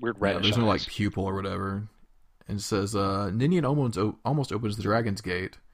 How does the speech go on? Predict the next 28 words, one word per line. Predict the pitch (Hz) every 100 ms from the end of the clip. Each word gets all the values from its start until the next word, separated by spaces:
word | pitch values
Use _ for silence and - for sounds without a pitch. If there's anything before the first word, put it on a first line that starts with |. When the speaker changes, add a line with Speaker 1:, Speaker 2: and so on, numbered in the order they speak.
| - - _ _ -
Speaker 2:
but | 101
she's | 104
brought | 107 120
to | 110
senses, | 107 120 110 120 107 - - _
senses | - - 135 110 104 104 - -
by | - 95 92
Niels," | 98 101 92 73 73 - - - - -
which | - -
is | 90 90
her | 92
brother. | 82 98 90 90 98 - - - - - - - - _ - - - - - - - -
Um, | 131 143 135 120 110
we | 131 120
actually | 160 - 165
almost | 123 131 110
do | 101 113 113
get | 107
a | 98 101
dragon | 101 95 95 95
summoned | - 101 95
into | 98 101
this | 98 95
world, | 101 113 123 98 127 135 - - - - - -
uh, | 113 107 104 104
but | 101 117
then | 139 147 143 160 139 - - - - _ _ - - - -
Ifidel, | 156 - 95 95 98